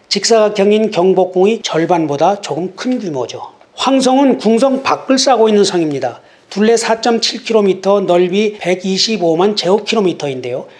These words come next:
성문의 수는 고려사의 스무 개와 열두 개로 달리 기록되어 있어 확정하기 어렵습니다.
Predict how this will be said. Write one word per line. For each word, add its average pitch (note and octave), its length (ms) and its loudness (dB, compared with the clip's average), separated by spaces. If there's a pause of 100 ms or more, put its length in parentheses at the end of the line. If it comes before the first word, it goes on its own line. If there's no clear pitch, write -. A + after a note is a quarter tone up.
(120)
성문의 A3+ 440 2
수는 G#3 440 0
고려사의 F#3+ 560 2
스무 A3 260 -2
개와 E3+ 400 2 (260)
열두 E3+ 300 -4
개로 D#3+ 220 -2
달리 D#3 340 -8
기록되어 D3+ 520 -8
있어 F3 300 -10
확정하기 D#3+ 600 -6
어렵습니다. D3+ 680 -8